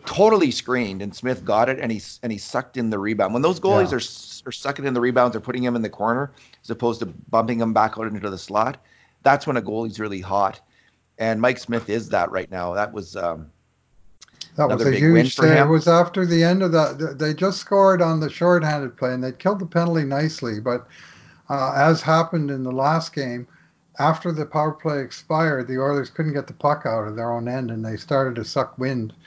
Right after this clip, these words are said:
Speaker 2: And, uh, Arizona really started moving the puck around, and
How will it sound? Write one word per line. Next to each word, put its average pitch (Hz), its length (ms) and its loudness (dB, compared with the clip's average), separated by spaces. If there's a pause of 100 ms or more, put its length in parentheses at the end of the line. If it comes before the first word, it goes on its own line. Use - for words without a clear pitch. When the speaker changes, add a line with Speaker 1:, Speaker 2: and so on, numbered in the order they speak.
(580)
Speaker 2:
And, 120 560 2 (180)
uh, 110 420 2 (140)
Arizona 131 580 2
really 120 240 -2
started 131 340 0
moving 131 280 -4
the 113 80 -4
puck - 280 -2
around, 110 360 -4
and 110 260 -8